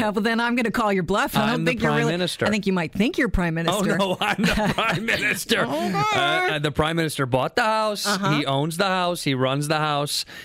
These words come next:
Speaker 2: And the s-, the, um, the, uh, citizens of the home, my dog and my wife,
Speaker 1: Yeah.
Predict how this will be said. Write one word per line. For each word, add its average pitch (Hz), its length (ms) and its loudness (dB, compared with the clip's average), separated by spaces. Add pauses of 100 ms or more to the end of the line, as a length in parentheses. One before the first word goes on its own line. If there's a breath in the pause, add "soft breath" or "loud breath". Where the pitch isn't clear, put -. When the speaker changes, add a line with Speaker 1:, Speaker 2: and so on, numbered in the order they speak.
(160 loud breath)
Speaker 2:
And 127 360 2
the 120 40 2
s-, - 240 -2
the, 120 520 0
um, 110 600 0 (200)
the, 117 360 2
uh, 104 280 0
citizens 151 640 0
of 120 180 0
the 110 100 2
home, 110 360 0 (720)
my 120 120 4
dog 113 200 0
and 110 80 -2
my 104 100 0
wife, 104 460 -2
Speaker 1:
Yeah. 151 280 -2